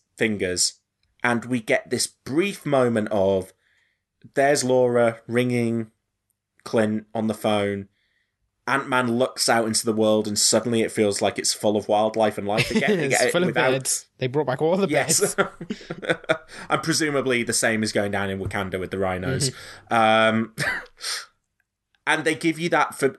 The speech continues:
Speaker 1: uh, just a brief enough second to go, "Yes, it's worked," but they don't let you
Speaker 2: Yeah, it doesn't feel like a
Speaker 1: You
Speaker 2: victory at that point, does it?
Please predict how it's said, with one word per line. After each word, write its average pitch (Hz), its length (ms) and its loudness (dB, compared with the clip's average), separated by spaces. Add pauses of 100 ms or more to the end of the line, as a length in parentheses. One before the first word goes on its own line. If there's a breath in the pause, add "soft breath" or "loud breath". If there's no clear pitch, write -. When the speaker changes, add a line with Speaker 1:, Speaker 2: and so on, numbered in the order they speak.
Speaker 1:
uh, 139 80 4
just 147 280 0
a 147 40 2
brief 202 360 -2
enough 208 180 2
second 151 400 0
to 120 100 -2
go, 110 360 2 (220)
"Yes, 139 280 0
it's - 160 -2
worked," 123 640 0
but 123 180 0
they 127 160 2
don't 123 440 0
let 117 220 0
you 113 400 -2 (260 soft breath)
Speaker 2:
Yeah, 160 180 2
it 156 80 -2
doesn't 202 240 2
feel 185 260 2
like 160 220 0
a 160 60 0
Speaker 1:
You 160 40 2
Speaker 2:
victory 147 420 0
at 120 60 -4
that 120 180 -2
point, 120 220 -2
does 131 160 0
it? 113 140 -6